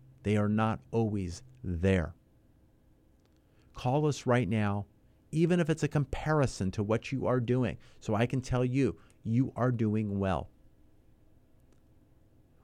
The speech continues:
We received a phone call on Thursday of this week from an individual who was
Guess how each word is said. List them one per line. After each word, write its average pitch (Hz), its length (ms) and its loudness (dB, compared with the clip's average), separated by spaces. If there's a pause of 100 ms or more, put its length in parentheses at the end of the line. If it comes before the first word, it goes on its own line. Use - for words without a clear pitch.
(100)
We 147 160 4
received 156 420 0
a 131 40 -2
phone 127 280 0
call 120 340 2
on 113 220 0
Thursday 113 640 0
of 82 100 -2
this 82 280 -4
week 92 300 -2 (500)
from 92 200 2
an 95 140 4
individual 120 680 0 (320)
who 113 160 -2
was 110 240 -2